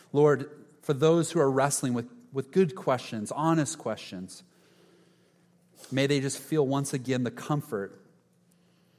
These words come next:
watching you with Thomas that you, you care about them. You want to answer their questions. You, you want to solve the issue of doubt, that you made them to be in relationship with you.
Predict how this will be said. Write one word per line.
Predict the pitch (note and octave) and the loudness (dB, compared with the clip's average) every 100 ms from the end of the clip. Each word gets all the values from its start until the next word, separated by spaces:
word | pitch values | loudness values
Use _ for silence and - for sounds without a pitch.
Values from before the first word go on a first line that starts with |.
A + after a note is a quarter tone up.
| _ _ _ | _ _ _
watching | B2+ C3+ - C3+ C3 | 2 2 0 -2 0
you | C3 C3+ | 0 0
with | B2 B2 | -2 -4
Thomas | - C3+ A#2 G#2+ - | -4 -2 -2 -4 -6
that | B2 A2+ | -6 -6
you, | B2 C3+ C#3 C3+ B2+ A2+ - _ _ _ | -6 -2 0 0 -4 -8 -18 _ _ _
you | C3 | -10
care | - - C3 | -8 -2 0
about | B2 G2+ G2 | 0 -2 -6
them. | G2+ F#2+ F#2 - _ _ _ _ _ _ _ | -10 -10 -12 -20 _ _ _ _ _ _ _
You | C3+ C#3 | -6 -2
want | C3+ D#3+ | 0 0
to | |
answer | B2 A#2 - | -2 -6 -8
their | A#2 A2 | -6 -6
questions. | - A#2 G#2 - G2+ G2 | -4 -6 -6 -10 -10 -8
You, | A2+ A2 A2+ - | -8 -8 -8 -10
you | A#2 | -8
want | A#2+ A#2+ C3 C#3+ | -6 -4 -4 -6
to | - | -8
solve | A#2+ - A#2+ A2+ G#2 G2+ | -8 -4 -2 0 -2 -6
the | A#2 A#2 | -10 -10
issue | A2 - A2 | -10 -10 -10
of | G#2+ | -8
doubt, | G2+ G2 F#2+ - _ _ _ _ _ _ - - _ _ _ _ _ _ - | -6 -6 -8 -16 _ _ _ _ _ _ -20 -20 _ _ _ _ _ _ -8
that | C#3+ | -8
you | B2+ C3 | -4 -4
made | B2+ C3+ C#3+ | -2 -2 -2
them | A2 G#2 G2+ - - - - - | -6 -10 -12 -14 -20 -20 -20 -10
to | C#3+ | -4
be | D3 D3 | 2 2
in | |
relationship | B2+ A#2+ B2 B2+ A#2+ - A2+ A#2+ | 2 2 0 0 -8 -8 -8 -4
with | A2+ - | -6 -6
you. | F#2 | -12